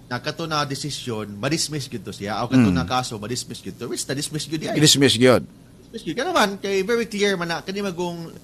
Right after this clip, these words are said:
Speaker 1: libel ka sa Maramil,
Speaker 2: Mm.
Speaker 1: ato nang i-compare sa kaning gitawag freedom of expression.
Speaker 2: Okay.
Speaker 1: Ang freedom of expression, imo nang katungod mo sulti kas because we are a democratic and a republican country.
Speaker 2: Mm.
Speaker 1: But na certain limitation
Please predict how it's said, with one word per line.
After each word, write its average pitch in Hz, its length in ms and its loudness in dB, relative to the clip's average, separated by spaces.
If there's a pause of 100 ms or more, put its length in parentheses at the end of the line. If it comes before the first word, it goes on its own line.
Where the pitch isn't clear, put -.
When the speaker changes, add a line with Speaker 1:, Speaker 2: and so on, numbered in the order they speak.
(260)
Speaker 1:
libel 160 440 0
ka 151 80 -4
sa 143 160 -4
Maramil, 117 480 -6
Speaker 2:
Mm. 123 200 6
Speaker 1:
ato 175 200 2
nang 170 160 -2
i-compare 131 920 -4 (320)
sa 156 200 -2
kaning 156 240 -6
gitawag 139 420 0
freedom 170 540 -2
of - 160 -10
expression. 101 680 -10
Speaker 2:
Okay. 117 580 4 (560)
Speaker 1:
Ang 175 160 -4
freedom 294 320 -6
of 247 80 -6
expression, 202 720 -2
imo 214 200 -2
nang 208 120 -2
katungod 170 400 -4
mo 139 80 -8
sulti 143 320 -8
kas 131 200 -10
because 143 360 -6
we 220 160 -2
are 185 240 2
a 143 80 -4
democratic 160 800 -4
and 117 120 -12
a 120 80 -6
republican 120 560 -6
country. 87 440 -12
Speaker 2:
Mm. 107 400 4 (300)
Speaker 1:
But 190 180 -2
na 277 220 -2
certain 226 480 2
limitation 156 880 -4